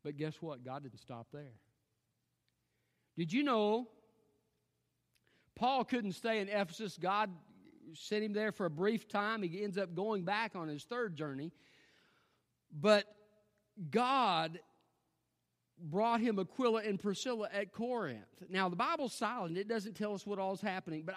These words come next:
I guarantee you they're talking about God. They're sitting there making tents all day. You know, some of you like to crochet.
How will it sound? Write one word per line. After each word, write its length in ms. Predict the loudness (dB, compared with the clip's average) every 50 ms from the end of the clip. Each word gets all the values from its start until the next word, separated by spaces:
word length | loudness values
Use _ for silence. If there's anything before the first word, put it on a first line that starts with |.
| -2
I 60 | -2 0
guarantee 460 | 2 2 2 2 2 0 -2 -2 -2
you 160 | 0 0 0
they're 160 | 0 -2 -2
talking 400 | -2 -2 -2 -2 -2 -2 -4 -6
about 320 | -4 -2 -2 -4 -4 -4 -4
God. 320 | -4 -2 -4 -4 -8 -14 -20 -20 _ _ _ _ _ _ _ _ _ _ _ _ _ _ _ _ _ _ _ -2
They're 120 | -2 -2
sitting 240 | 0 0 -2 -4 -2
there 120 | -2 -2 0
making 340 | 0 0 0 -2 -4 -6
tents 420 | -6 -6 -6 -6 -8 -8 -10 -10 -8
all 200 | -8 -6 -6 -6
day. 260 | -6 -8 -8 -10 -12
You 120 | -12 -12 -12
know, 60 | -14 -12
some 180 | -10 -8 -8
of 60 | -6 -6
you 100 | -4 -4
like 200 | -4 -4 -6 -8
to 60 | -16
crochet. 580 | -14 -10 -8 -8 -8 -8 -10 -12 -14 -14 -16